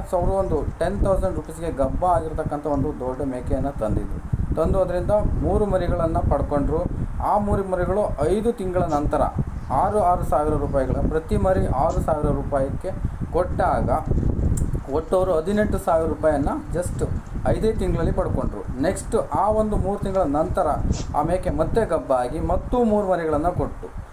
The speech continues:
ಒಟ್ಟಾರೆ ಒಂದೇ ವರ್ಷದಲ್ಲಿ ಅವರು ಮೂವತ್ತ ಆರು ಸಾವಿರ ರೂಪಾಯಿಗಳನ್ನು ಪಡ್ಕೊಂಡಿದ್ದಾರೆ. ಈ ಒಂದು ಒಂದೇ ಒಂದು ಮೇಕೆಯಲ್ಲಿ, ಅದು ಹತ್ತು ಸಾವಿರ ಮಾತ್ರ ಇನ್ವೆಸ್ಟ್ ಮಾಡಿದ್ರು ಆ ಮೇಕೆಗೆ, ಆ ಒಂದು ಹತ್ತು ಸಾವಿರದಿಂದ ಮೂವತ್ತಾರು ಸಾವಿರ ರೂಪಾಯಿಗಳನ್ನು ಪಡ್ಕೊಂಡಿದ್ದಾರೆ. So, ಅದು ಒಂದು ಪ್ಲಾನ್ ಅವ್ರದ್ದು.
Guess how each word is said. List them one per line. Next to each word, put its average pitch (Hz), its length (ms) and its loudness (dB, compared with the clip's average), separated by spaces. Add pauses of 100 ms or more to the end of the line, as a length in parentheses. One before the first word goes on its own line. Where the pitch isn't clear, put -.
(320)
ಒಟ್ಟಾರೆ 214 340 2
ಒಂದೇ 190 400 2
ವರ್ಷದಲ್ಲಿ 143 520 2
ಅವರು 107 300 0
ಮೂವತ್ತ 208 500 2
ಆರು 196 440 2
ಸಾವಿರ 165 320 2
ರೂಪಾಯಿಗಳನ್ನು 147 920 -4 (180)
ಪಡ್ಕೊಂಡಿದ್ದಾರೆ. 170 840 0
ಈ 185 60 2
ಒಂದು 196 320 2
ಒಂದೇ 185 420 2
ಒಂದು 202 220 2
ಮೇಕೆಯಲ್ಲಿ, 160 420 2
ಅದು 139 120 2
ಹತ್ತು - 460 0
ಸಾವಿರ 185 300 2
ಮಾತ್ರ 180 320 0
ಇನ್ವೆಸ್ಟ್ - 360 2
ಮಾಡಿದ್ರು 135 300 0
ಆ - 20 2
ಮೇಕೆಗೆ, - 840 2
ಆ 175 200 2
ಒಂದು 196 240 0
ಹತ್ತು 160 220 -2
ಸಾವಿರದಿಂದ 120 560 0
ಮೂವತ್ತಾರು 190 760 0
ಸಾವಿರ 160 260 2
ರೂಪಾಯಿಗಳನ್ನು 135 520 0
ಪಡ್ಕೊಂಡಿದ್ದಾರೆ. - 540 0
So, - 120 -4
ಅದು 180 420 2
ಒಂದು 185 440 2
ಪ್ಲಾನ್ 196 340 2
ಅವ್ರದ್ದು. 143 340 0